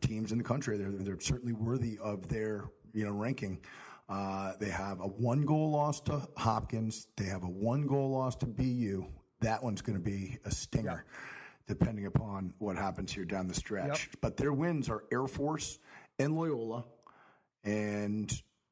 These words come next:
Speaker 1: you know, that's, that's really
Speaker 2: That's
Speaker 1: it.
Speaker 2: why,
Speaker 1: You
Speaker 2: that's
Speaker 1: know,
Speaker 2: why
Speaker 1: we're
Speaker 2: I
Speaker 1: in
Speaker 2: think
Speaker 1: years
Speaker 2: it's, it's this one, that Maryland game
Speaker 1: They need to
Speaker 2: becomes
Speaker 1: beat Ar-, they need to beat Army
Speaker 2: Yes.
Speaker 1: this weekend. Uh, but they need to beat one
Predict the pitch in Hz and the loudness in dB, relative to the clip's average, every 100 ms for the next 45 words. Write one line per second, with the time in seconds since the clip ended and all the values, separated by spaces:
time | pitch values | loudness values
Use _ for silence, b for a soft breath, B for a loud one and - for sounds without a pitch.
0 | _ - 107 104 95 110 117 - - _ | _ -4 -2 -2 0 -2 -2 -4 -6 _
1 | 98 123 - 123 101 98 143 160 156 - | -2 -2 0 0 0 0 2 4 2 4
2 | 160 - 160 156 147 107 120 113 139 - | 4 6 6 6 6 4 2 2 0 0
3 | 156 131 147 147 151 151 139 127 165 160 | -6 -8 -6 -6 -4 -4 -4 -2 0 0
4 | 143 165 156 143 135 139 123 160 175 156 | 2 0 2 -2 -2 -2 2 4 6 4
5 | 123 131 117 117 131 151 143 143 131 - | 2 2 2 2 4 6 6 4 2 0
6 | 120 120 107 131 98 98 95 101 101 87 | -2 0 2 4 2 0 -2 -2 -2 0
7 | 104 104 104 B B B B 98 98 98 | 0 2 0 B B B B -2 0 0
8 | 95 147 147 143 127 127 135 135 127 113 | 2 4 4 4 2 2 4 4 2 0